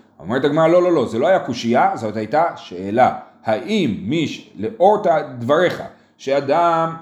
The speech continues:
שהשור שלו הרג אדם אחר, צריך לשלם דמים אם הוא לא משלם כופר, האם בן אדם ששרף אדם אחר שלא בכוונה, צריך לשלם דמים או לא צריך לשלם דמים?" זאת הייתה השאלה שלו. "איבאויי מבעיה ליה. אישו שלא בכוונה, מי משלם דמים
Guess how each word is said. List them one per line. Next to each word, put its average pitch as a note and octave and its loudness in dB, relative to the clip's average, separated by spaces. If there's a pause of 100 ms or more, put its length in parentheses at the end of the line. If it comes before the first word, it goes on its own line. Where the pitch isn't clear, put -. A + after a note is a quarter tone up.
(180)
שהשור D3 0
שלו D#3+ 2
הרג D#3+ 4
אדם D3+ 0
אחר, D3 0 (260)
צריך D3 -4
לשלם D3+ -2
דמים C#3 0
אם D3 0
הוא C#3 2
לא C#3+ 4
משלם E3+ -2
כופר, F#3+ 2 (280)
האם F#3+ 0
בן B2 -2
אדם F3+ 0
ששרף B2 -2
אדם E3+ 0
אחר E3+ 0
שלא C#3 -2
בכוונה, G#3 2 (240)
צריך G3+ 0
לשלם F#3 0
דמים C4 0
או A3 2
לא G#3 4
צריך G3 0
לשלם D3 -2
דמים?" A2+ -2
זאת G#3 -4
הייתה A#3 -2
השאלה F#3+ 0
שלו. D#3 -2 (220)
"איבאויי A#3 2
מבעיה B3 6
ליה. G3 -2 (400)
אישו G#3+ -2
שלא F#3+ 0
בכוונה, D3 0 (260)
מי E3 0
משלם D3+ 0
דמים G3 0